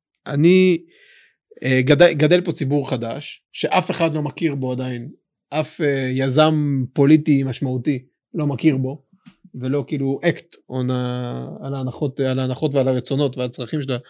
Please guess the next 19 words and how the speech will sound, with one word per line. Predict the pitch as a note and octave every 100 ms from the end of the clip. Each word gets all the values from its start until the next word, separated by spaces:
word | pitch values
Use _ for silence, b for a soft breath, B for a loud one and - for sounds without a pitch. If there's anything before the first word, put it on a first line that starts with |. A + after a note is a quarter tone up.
| b b
הציבור | - D3 C3+ B2+
הזה, | C3 D#3+ - b b
שהוא | - E3
קודם | G#3 G#3 G3+
כל | G#3 G3+ -
פוסט | F#3 F3
מגזרי. | C#3 C3+ A2+ A2 _ _ _ _ _ _ _ _ -
מה | D3+
זה |
אומר | D3+ C3+
פוסט | C3+ C3+
מגזרי? | A#2 A#2+ B2+ F3+ G#3+ _ _ _ _ - -
פוסט | D#3+ D3+
מגזרי | C#3 C3+ E3
זה | E3
אומר | C#3 D3
שאם | C#3+ C#3 C#3+
אתה | C3+
סמוטריץ', | - F3+ F3 D3+ D#3 -